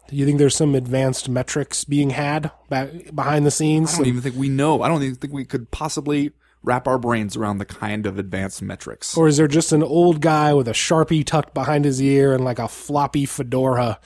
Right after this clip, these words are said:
Speaker 2: Or one of those green visors
Speaker 1: Yes,
Speaker 2: they
Speaker 1: a
Speaker 2: wear?
Speaker 1: guy wearing a green visor and, like,
Speaker 2: Yeah.
Speaker 1: garters around his elbows.
Speaker 2: Yeah, he's in a studio apartment above a bar in Queens, just figuring all this shit out.
Speaker 1: There's, like, fifty phones on the table. He gets a
Speaker 2: <laughs>
Speaker 1: call and he's like, "Ah, turns out C B Dollaway's girlfriend is pregnant."
Speaker 2: <laughs>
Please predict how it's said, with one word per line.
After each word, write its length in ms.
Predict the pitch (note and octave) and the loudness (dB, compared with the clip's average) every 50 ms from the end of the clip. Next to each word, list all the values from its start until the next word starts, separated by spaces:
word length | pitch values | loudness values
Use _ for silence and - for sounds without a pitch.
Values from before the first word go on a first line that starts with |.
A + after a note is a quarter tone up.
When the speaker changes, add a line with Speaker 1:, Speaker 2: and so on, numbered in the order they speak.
| - - | -14 -8
Speaker 2:
Or 80 | A2+ | -4
one 80 | A#2 B2 | -2 0
of 80 | B2+ A#2+ | 0 0
those 160 | A#2 A2 G2+ | 0 0 -2
green 340 | G2+ G#2+ G#2+ G#2+ A#2 A2+ G2 | -4 -6 -4 -4 -4 -4 -4
visors 560 | G2+ G#2 A2 A2+ A#2+ C3 C3 C3 - - - _ | -4 -4 -4 -4 -4 -4 -6 -4 -6 -8 -8 _
Speaker 1:
Yes, 300 | - C#3+ C#3+ - - - | -4 -2 0 2 2 2
Speaker 2:
they 80 | - A#2 | 0 0
Speaker 1:
a 20 | |
Speaker 2:
wear? 140 | A2+ A#2+ B2 | 0 0 2
Speaker 1:
guy 80 | - D#3+ | 2 4
wearing 240 | D#3+ D#3+ D#3 D3+ D3 | 4 4 4 4 2
a 60 | C#3 | 2
green 400 | C3 C3 C3 D3+ D#3+ D#3+ D#3 D3+ | 0 2 2 4 6 6 6 4
visor 440 | C#3 C3+ C#3+ D3 C#3 C3+ D3+ D3 C#3 | 4 2 2 2 2 4 4 4 4
and, 160 | B2+ B2 A#2+ | 4 2 -2
like, 140 | A#2 A2+ A2 | -4 -6 -8
Speaker 2:
Yeah. 60 | A#2+ | -4
Speaker 1:
garters 440 | B2+ C3+ C#3 C#3+ C#3+ C#3+ C#3+ C3+ C3 | 0 0 2 2 4 4 4 4 2
around 360 | C#3 B2 B2 C3 C3+ B2+ B2+ | 2 2 2 2 2 2 2
his 160 | C3 A#2 A2+ | 0 -2 -2
elbows. 640 | A#2+ B2+ C3 C3 C3+ C3+ C3 C3+ C3+ C3+ - - - | -2 -2 -2 0 2 2 4 4 4 2 0 -4 -8
Speaker 2:
Yeah, 160 | - G2 D2+ | -10 -10 -8
he's 180 | F#2 A2+ A#2 A2+ | -6 -6 -4 -4
in 80 | A2+ A2 | -2 -2
a 220 | G#2+ G2+ G2+ - | -4 -4 -6 -6
studio 480 | - - - - C3 B2+ B2 A#2+ A2 G#2+ | -6 -6 -2 0 0 2 4 4 4 2
apartment 460 | - - - A#2+ F2 B2+ A#2 G#2+ G#2+ | 2 0 -2 -2 -2 -2 -4 -4 -4
above 200 | G2 A#2 A2+ G2+ | -2 -2 -2 -2
a 60 | F#2+ | -4
bar 380 | F#2 F2+ G2+ G2+ G#2 G#2 G#2+ G2+ | -4 -2 0 0 2 2 0 0
in 100 | F#2 F2+ | -2 -6
Queens, 600 | - - A2+ G#2 G#2 G#2+ G#2+ G#2 - - - - | -8 -6 -4 -4 -4 -4 -4 -6 -6 -8 -10 -10
just 240 | - A2+ - - - | -12 -12 -12 -8 -8
figuring 260 | A2+ G2 G2+ F#2+ G2 | -6 -6 -4 -4 -4
all 140 | G2 G2 G2 | -4 -4 -4
this 120 | G2 F#2+ | -4 -6
shit 220 | - - - G#2 F#2+ | -8 -8 -8 -6 -4
out. 120 | F#2+ F#2+ | -2 0
Speaker 1:
There's, 140 | C#3+ C3 B2+ | 0 0 0
like, 140 | C3 A2+ - | -4 -6 -6
fifty 400 | - - F3 D#3 - - D3+ C3+ | -6 -2 -2 -2 -2 -4 -6 -6
phones 460 | - - - C#3 C3+ C#3 C#3 C#3 C#3+ | -6 -4 -2 0 2 2 2 2 2
on 100 | C#3 C#3 | 2 2
the 60 | C3+ | 0
table. 480 | - - C#3 C#3 C#3 C3+ C#3+ C#3 C#3 C#3 | -2 -2 0 0 2 2 2 2 2 2
He 80 | B2+ | 0
gets 160 | C3 C3 B2+ | 0 -2 -2
a 40 | C#3+ A#2 | -2 -2
Speaker 2:
<laughs> 0 | |
Speaker 1:
call 280 | C#3 D3 C#3 C#3 C#3 | 0 2 4 4 4
and 80 | C3+ C3+ | 4 4
he's 100 | C3 B2+ | 2 0
like, 160 | B2+ A#2 B2 | -2 0 0
"Ah, 220 | E3+ G#3+ G#3 F3+ | 2 2 2 2
turns 300 | D3+ C#3 F3+ F#3+ F3 D#3+ | 2 2 2 2 4 4
out 180 | F#3+ F#3+ F3+ - | 4 2 2 2
C 200 | - G#3+ G#3 F#3+ | 2 4 4 4
B 180 | F#3+ G3+ G3 E3+ | 4 2 2 2
Dollaway's 500 | G3 G#3 G#3+ F#3 F3 F3 F3+ F#3+ E3 D#3+ | 4 4 4 4 4 4 4 4 2 4
girlfriend 500 | E3 A3 A#3 G3+ E3 C3 D#3 D#3+ D3 C3+ | 4 4 4 4 4 4 2 2 2 2
is 120 | C#3 - | 0 0
pregnant." 480 | - F3 D#3+ C3+ C3 A2+ F2+ - - - | 0 0 0 0 -2 -6 -10 -10 -10 -8
Speaker 2:
<laughs> 60 | C3+ | -8